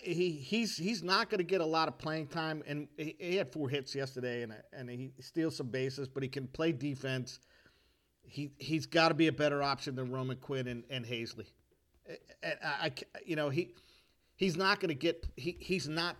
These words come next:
the cent-, as soon as Marte comes back, they gotta figure out what to do, 'cause as Drupal Carrera's hitting the ball, Eduardo Escobar woke up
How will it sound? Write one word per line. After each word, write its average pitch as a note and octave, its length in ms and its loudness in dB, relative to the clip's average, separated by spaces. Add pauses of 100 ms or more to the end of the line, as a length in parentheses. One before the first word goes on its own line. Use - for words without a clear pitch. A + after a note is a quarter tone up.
the C#3+ 200 0
cent-, D3 280 -4
as C#3+ 80 -6
soon C#4 160 0
as F#3+ 100 0
Marte F#3+ 360 4
comes C#3 220 -6
back, C3+ 340 0
they C3+ 100 0
gotta C3 180 0
figure C#3 260 -2
out C3 120 -4
what C3 160 -2
to A2 60 -20
do, B2 280 0
'cause - 200 -2 (300)
as D3+ 100 0
Drupal A3 280 2
Carrera's E3+ 420 6
hitting - 160 0
the C3 60 -6
ball, B2 420 -2 (180)
Eduardo D#3+ 400 6
Escobar C3 460 2
woke C3 340 -2
up B2+ 220 -2